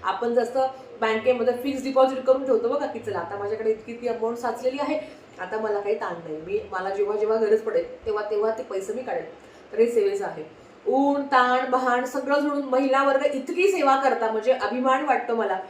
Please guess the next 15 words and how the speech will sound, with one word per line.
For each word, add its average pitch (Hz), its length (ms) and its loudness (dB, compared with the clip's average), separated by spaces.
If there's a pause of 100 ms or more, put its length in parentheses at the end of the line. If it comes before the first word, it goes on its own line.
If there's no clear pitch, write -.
(460)
खूप 302 220 0
जास्त 254 340 6
सेवा 285 280 4
करता. 220 400 0
लहान 226 280 0
बाळांना 220 280 0
घेऊन 233 240 -2
जाणं, 214 200 -2
प्रहर, 220 500 2
याग, 214 340 2
सप्ताहकाळ, 220 560 -2
सगळ्या 233 380 0
काही 269 200 2
सेवा 226 220 0
असतात, 208 280 -2